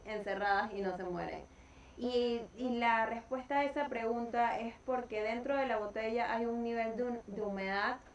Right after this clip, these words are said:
y de calor y de constante que permite que el terrario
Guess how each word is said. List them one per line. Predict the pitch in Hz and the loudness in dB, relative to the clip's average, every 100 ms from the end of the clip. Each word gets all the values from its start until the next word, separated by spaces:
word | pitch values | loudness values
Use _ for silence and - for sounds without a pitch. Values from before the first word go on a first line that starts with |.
| - | -2
y | 233 | 0
de | 208 | 2
calor | 202 202 214 202 202 - | 0 0 2 2 2 -2
y | 233 | -4
de | 202 | -2
constante | 196 190 190 - 269 262 240 220 214 - - - - | -4 -6 -6 -4 0 0 0 -2 -4 -4 -14 -8 -2
que | 233 | 0
permite | 226 226 240 269 262 247 233 240 - | 2 2 2 0 0 -2 -2 -2 -6
que | - 220 | -4 -2
el | |
terrario | 214 214 202 202 | 2 4 4 2